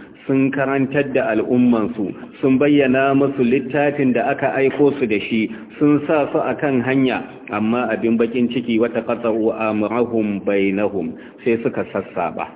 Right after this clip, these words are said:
Suka rarraba addinin, bid'a ta shigo,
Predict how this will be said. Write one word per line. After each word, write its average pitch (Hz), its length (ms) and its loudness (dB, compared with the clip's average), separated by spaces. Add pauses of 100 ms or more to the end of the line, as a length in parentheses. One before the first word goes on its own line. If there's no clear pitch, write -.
(2000)
Suka 113 160 -2
rarraba 107 480 -2
addinin, 95 800 -4
bid'a 113 480 0
ta 107 80 -2
shigo, 101 400 -2